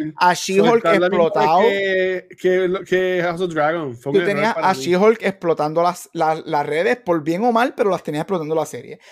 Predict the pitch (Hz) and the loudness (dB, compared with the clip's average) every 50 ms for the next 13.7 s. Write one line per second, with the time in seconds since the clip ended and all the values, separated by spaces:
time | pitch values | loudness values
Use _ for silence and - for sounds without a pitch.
0 | - _ _ - 170 180 208 220 214 202 202 - 240 214 170 151 175 170 180 185 | -20 _ _ -4 -2 0 0 2 2 2 2 2 2 0 2 2 2 2 4 2
1 | 220 247 247 247 202 170 170 - 147 147 156 175 196 190 - 196 180 165 165 175 | 2 0 -2 -2 -4 -2 -2 0 0 0 2 0 0 -2 -2 -4 -4 -2 -2 0
2 | 196 214 196 - - 185 170 156 156 147 - - 135 - - - 131 123 117 147 | 0 0 -2 -2 -4 -8 -4 -4 -4 -4 -4 -8 -10 -12 -10 -10 -10 -10 -10 -12
3 | 151 _ _ - _ _ _ _ - 262 254 277 277 285 285 294 285 - - - | -18 _ _ -20 _ _ _ _ -6 -6 -2 -2 0 0 2 0 0 -2 -4 -4
4 | 208 208 190 - - - - 226 226 240 254 254 247 233 233 208 175 147 123 - | -4 -4 -4 -4 -6 0 2 4 6 6 4 4 2 -4 -6 -4 -4 -6 -8 -6
5 | _ - 202 190 196 196 220 233 233 233 226 240 240 - 247 247 226 190 180 196 | _ 0 2 2 4 2 2 2 2 2 2 2 2 2 0 0 0 0 0 0
6 | 233 233 214 - - 196 190 175 - _ _ 214 220 220 202 190 190 190 185 214 | 0 0 0 0 0 -2 -2 -2 -4 _ _ 2 4 4 4 2 2 2 4 6
7 | 226 202 165 - - - _ _ - 170 180 202 233 247 277 277 285 269 247 - | 6 6 4 0 -6 -20 _ _ 0 2 4 4 2 2 0 -2 -2 -2 -2 0
8 | - 226 226 233 247 269 262 240 233 202 190 208 240 226 220 - 170 160 165 175 | 2 2 4 4 4 4 4 2 0 0 0 0 0 2 0 0 -2 -4 -4 -2
9 | 196 220 233 254 254 - - 233 226 226 247 240 208 202 202 220 233 247 247 202 | -2 0 0 -2 -4 -2 0 -2 -2 0 -2 0 0 2 2 2 0 -2 -4 -8
10 | _ _ - 190 190 190 214 226 247 233 214 196 - - 170 180 214 233 240 - | _ _ -2 -2 -2 -2 -2 -4 -4 -4 -6 -8 -6 -2 0 2 2 2 0 0
11 | 196 190 190 185 196 196 233 220 _ _ - 208 196 - - 165 160 156 156 156 | -2 -6 -6 -4 -4 -4 -6 -6 _ _ -6 -6 -6 -4 -6 -6 -4 -2 -2 0
12 | 160 160 156 - - - - - _ - - 185 165 151 - _ - 202 202 196 | 0 -2 -2 -6 -12 -20 -20 -20 _ -4 -2 0 0 -2 -4 _ -8 -6 -4 -2
13 | 180 175 175 185 202 214 226 214 226 247 240 220 - - | 0 0 0 0 2 0 0 2 0 -2 -2 -4 -6 -8